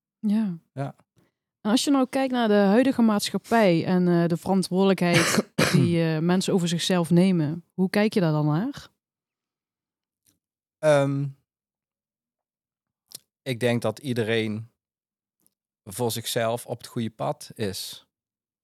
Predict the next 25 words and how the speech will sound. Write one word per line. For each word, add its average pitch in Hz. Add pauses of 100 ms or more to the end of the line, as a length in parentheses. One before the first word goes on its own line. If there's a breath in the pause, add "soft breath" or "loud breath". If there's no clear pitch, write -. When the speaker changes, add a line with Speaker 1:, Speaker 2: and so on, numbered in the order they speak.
(540)
Speaker 2:
Ik 120
merk 123
dat 120
ik 113
steeds 131
minder 123 (340)
oordeel 117 (340)
over 110 (480)
wat 107
iemand 107
wel 110
of 110
niet 113
doet. 120 (720)
En 117
ik 107
denk 110
dat 107
we 107
wel 110
in 113
een 104
tijd 123
zitten 104
waarin 101